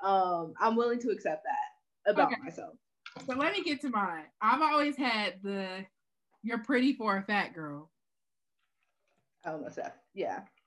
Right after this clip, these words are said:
Speaker 2: And I'm like, "Wait, what? How am I pretty for a fat girl?" I never really understand that one. Like, "You're super pretty for a fat girl." I'm like, "Okay, you never seen bigger women that are really pretty? I'm the first one you done came across.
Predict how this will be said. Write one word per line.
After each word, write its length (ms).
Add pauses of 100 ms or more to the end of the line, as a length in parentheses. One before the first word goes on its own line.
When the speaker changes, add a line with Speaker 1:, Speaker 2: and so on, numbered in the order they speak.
(180)
Speaker 2:
And 140
I'm 180
like, 240
"Wait, 260
what? 560 (200)
How 180
am 100
I 120
pretty 360
for 240
a 60
fat 340
girl?" 480 (460)
I 160
never 400
really 260
understand 540
that 180
one. 140 (300)
Like, 160
"You're 160
super 500
pretty 480 (260)
for 160
a 60
fat 300
girl." 200
I'm 100
like, 240
"Okay, 520 (320)
you 100
never 240
seen 300
bigger 260
women 280
that 140
are 100
really 240
pretty? 360 (360)
I'm 120
the 60
first 300
one 160
you 60
done 120
came 240
across. 380